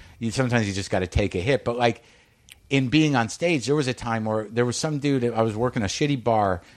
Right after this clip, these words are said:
in a basement in Boston, of all places. And I'm on stage, and this is, like, right way at the beginning,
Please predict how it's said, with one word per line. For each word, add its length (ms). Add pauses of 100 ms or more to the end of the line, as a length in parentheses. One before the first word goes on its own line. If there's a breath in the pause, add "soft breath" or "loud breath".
in 100
a 40
basement 600
in 120
Boston, 440
of 80
all 140
places. 560 (1400 soft breath)
And 120
I'm 100
on 160
stage, 420
and 100
this 120
is, 60
like, 240
right 240
way 200
at 80
the 60
beginning, 680